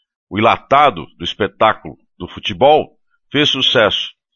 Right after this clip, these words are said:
Torcer pela seleção brasileira, independente se a Copa é aqui ou em qualquer outro lugar, inclusive nas imagens da televisão não dá para fazer a diferença, até parece que o jogo é na Inglaterra, na França, na Alemanha, mas é no Brasil.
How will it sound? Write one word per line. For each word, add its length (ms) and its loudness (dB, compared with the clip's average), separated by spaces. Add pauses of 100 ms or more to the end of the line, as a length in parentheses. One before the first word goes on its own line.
(300)
Torcer 460 0
pela 180 0
seleção 400 -2
brasileira, 640 0 (400)
independente 560 -4
se 80 -2
a 80 2
Copa 300 -2
é 40 2
aqui 220 -6
ou 100 0
em 60 -6
qualquer 380 -2
outro 280 -4
lugar, 420 0 (340)
inclusive 500 -12
nas 200 -4
imagens 500 -2
da 120 -8
televisão 600 -6
não 120 -6
dá 140 0
para 220 -2
fazer 300 -10
a 40 -12
diferença, 480 -4 (520)
até 220 -2
parece 360 -2
que 60 -12
o 60 -6
jogo 200 -6
é 40 -4
na 120 -2
Inglaterra, 640 0
na 140 -4
França, 520 -4
na 80 0
Alemanha, 520 0 (520)
mas 140 -4
é 40 -2
no 80 -6
Brasil. 380 -2